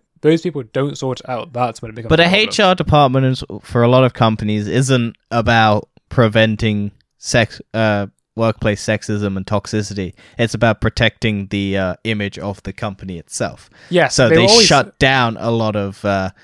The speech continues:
Speaker 2: complaints and do under the table dealings to stop this f-, from getting out to the public. <laughs>
Speaker 1: Yeah, but that's why he stepped down. So
Speaker 2: Yeah, it, it sucks, and hopefully Bungie can recover from this and do a better job in the future.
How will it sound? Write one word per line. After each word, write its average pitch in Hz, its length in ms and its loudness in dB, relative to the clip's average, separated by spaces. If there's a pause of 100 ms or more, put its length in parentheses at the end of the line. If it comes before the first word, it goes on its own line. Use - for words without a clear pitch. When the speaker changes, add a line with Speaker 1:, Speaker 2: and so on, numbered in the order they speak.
(260)
Speaker 2:
complaints 104 680 -4
and 95 500 -8 (340)
do 101 260 0 (100)
under 110 300 -2
the 95 120 -10
table 95 380 -4
dealings 95 580 -8
to 92 280 -6 (460)
stop - 480 -4
this - 320 -6
f-, - 180 -20 (160)
from 107 240 -6
getting 95 340 0
out 98 300 -4
to 117 80 -6
the 95 100 -6
public. - 720 -2
<laughs> - 60 -20 (120)
Speaker 1:
Yeah, 147 160 0
but 160 200 0
that's 254 180 0
why 262 160 2
he 240 60 0
stepped - 260 -6
down. 113 300 -8
So 113 340 -12 (580)
Speaker 2:
Yeah, 101 280 -8 (640)
it, 117 240 -10 (120)
it 135 200 -6
sucks, - 580 -6
and 120 380 -10 (280)
hopefully 135 380 -4
Bungie 131 420 -2
can 135 160 -10
recover 131 440 -6
from 131 240 -10
this 131 260 -10
and 117 180 -8
do 117 140 0
a 117 60 2
better 123 260 -2
job 117 320 -8
in 120 60 -8
the 117 100 -12
future. 123 540 -8